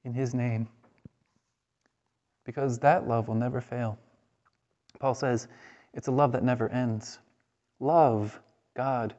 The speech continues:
who is called love, love never fails. Right now, we're looking at what you might describe as just the, the threshold of the building of God's church, laid down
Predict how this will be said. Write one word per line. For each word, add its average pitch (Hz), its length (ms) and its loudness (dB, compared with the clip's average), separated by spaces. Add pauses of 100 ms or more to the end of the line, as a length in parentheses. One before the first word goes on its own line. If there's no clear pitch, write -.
(120)
who - 100 -4
is 123 100 2
called 139 340 -2
love, 120 360 0 (540)
love 139 260 4
never 156 320 2
fails. 131 540 -4 (2250)
Right 165 160 0
now, 131 380 0 (1040)
we're 151 100 0
looking 151 380 2
at 120 160 2 (200)
what 127 180 -2
you 135 80 0
might 131 180 2
describe 123 440 -4
as 113 140 -2
just - 300 -6
the, 117 140 -4
the 117 140 -4
threshold 113 720 -6 (720)
of 113 120 -12
the 123 80 -4
building 123 400 0
of 113 120 -4
God's 113 320 -6
church, - 500 -14 (1200)
laid 135 240 -4
down 123 480 0